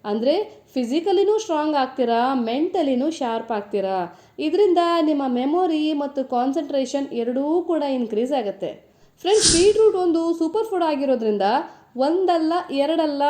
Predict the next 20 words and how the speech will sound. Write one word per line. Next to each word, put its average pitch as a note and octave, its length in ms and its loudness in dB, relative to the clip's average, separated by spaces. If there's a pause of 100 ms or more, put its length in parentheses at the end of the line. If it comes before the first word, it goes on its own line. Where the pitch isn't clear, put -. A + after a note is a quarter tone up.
(100)
but C4 200 -2
ಹಲವಾರು D4 640 2
ಬೆನಿಫಿಟ್ಸ್‌ಗಳನ್ನು D#4 880 0
ಕೊಡುತ್ತೆ B3+ 400 0
ಇದು. B3+ 380 -4 (180)
ಡೀಟೇಲ್ನಲ್ಲಿ E4 720 2
ಹೇಳ್ತಾ C#4 320 0
ಹೋದರೆ C#4 600 2
ಒಂದು B3+ 180 0
ನಾಲ್ಕೈದು D#4+ 640 0
ವಿಡಿಯೋಸ್ಗಳನ್ನು C#4+ 540 0
ಮಾಡ್ಬೋದು, C4+ 880 -2 (120)
but D#4 180 0
ನಿಮಗೆ D#4 220 -2
ಪಕ್ಕ D4 460 -6
ಬೋರ್ D4+ 260 2
ಆಗುತ್ತೆ B3+ 360 -2
ವಿಡಿಯೋ D4 260 0
ಲೆಂತಿ A#3+ 400 0
ಆದರೆ. E3+ 400 -6